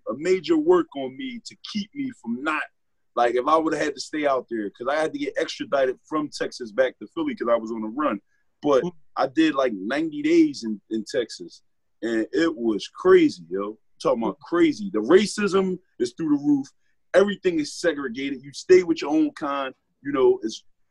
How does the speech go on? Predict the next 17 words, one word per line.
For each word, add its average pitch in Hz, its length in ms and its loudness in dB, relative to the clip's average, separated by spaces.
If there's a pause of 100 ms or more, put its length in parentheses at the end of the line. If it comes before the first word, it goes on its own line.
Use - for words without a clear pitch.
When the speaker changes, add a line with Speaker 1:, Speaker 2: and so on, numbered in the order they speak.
(460)
Speaker 1:
Aryan 180 420 0
nations, 170 640 -2
it's 104 220 -10
this 185 260 -6
gang, 175 520 0
it's 127 200 -4
the 104 100 -6
Mexicans 175 920 -6
gangs, 175 480 -2
it's, 123 180 -12 (340)
and 143 360 -4
it's 196 220 2
just, 185 340 4 (720)
it's, - 320 -6
it's, 156 300 0
it's 160 180 -4
like 151 300 0